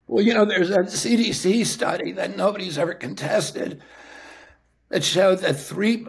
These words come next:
that the average person who died from covid in America had three point eight chronic diseases, um, and, you know, potentially fatal ones, in some cases like diabetes or asthma.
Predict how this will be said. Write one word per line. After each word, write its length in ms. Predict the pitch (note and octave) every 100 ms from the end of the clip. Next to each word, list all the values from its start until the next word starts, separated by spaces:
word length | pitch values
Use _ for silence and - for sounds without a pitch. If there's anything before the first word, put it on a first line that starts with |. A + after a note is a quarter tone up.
| -
that 340 | D#3+ F3+ - -
the 240 | D#3 F#3+ -
average 580 | - G3+ A3 A#3+ F#3+ -
person 460 | - F3 F#3+ C#3+ E3+
who 100 | F3
died 360 | E3 D#3 D#3
from 200 | - D3
covid 360 | - D#3 E3+ E3
in 120 | D3
America 800 | D3+ D#3 F3 D3 C#3+ - - - - - - _ _ _ _ _ _
had 400 | - D3 F#3 -
three 400 | - D3 A3 A#3
point 400 | - F#3+ G3 A#2+
eight 400 | B2+ F3+ D#3 - - _
chronic 400 | - D#3+ E3+ E3
diseases, 800 | C#3 C#3+ C#3 D#3 - - - - - _ -
um, 280 | C#3+ C#3+ E3 F3
and, 320 | E3+ - -
you 80 | F3+
know, 320 | E3+ D#3+ C#3+ -
potentially 460 | - E3+ F#3+ E3 F3
fatal 400 | - E3+ F#3+ -
ones, 280 | G3 C3 -
in 60 |
some 160 | - D#3
cases 260 | C#3 C#3 D3
like 160 | D3
diabetes 800 | F3+ C#3+ C#3+ - C#3+ D3+ D#3 C#3
or 100 | -
asthma. 600 | D#3 - D#3+ - - -